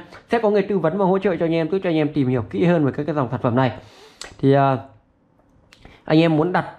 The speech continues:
vỏ bao thuốc, villa, thăng long, đấy, lá bài,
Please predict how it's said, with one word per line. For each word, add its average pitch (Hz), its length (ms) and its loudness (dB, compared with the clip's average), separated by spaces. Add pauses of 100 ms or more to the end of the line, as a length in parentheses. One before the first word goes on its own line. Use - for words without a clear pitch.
(420)
vỏ 127 180 -2
bao 139 180 0
thuốc, 185 500 -4
villa, 143 640 0 (120)
thăng 139 180 -4
long, 151 160 0 (420)
đấy, 139 200 0
lá 135 220 -2
bài, 139 300 -2